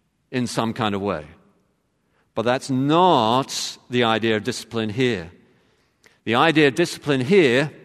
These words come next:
has a broader sense of development. Yes, it can include correction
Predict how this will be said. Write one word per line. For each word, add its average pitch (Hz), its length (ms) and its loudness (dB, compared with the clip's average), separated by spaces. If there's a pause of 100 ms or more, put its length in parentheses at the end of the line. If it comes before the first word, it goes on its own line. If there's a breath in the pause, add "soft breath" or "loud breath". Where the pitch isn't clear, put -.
(480 soft breath)
has 131 220 -2
a 135 60 -2
broader 160 720 4
sense - 760 -6 (1160)
of 113 160 -2
development. 131 640 0
Yes, 156 320 2
it 127 140 -4
can 147 240 0
include 120 400 -2
correction 120 600 -4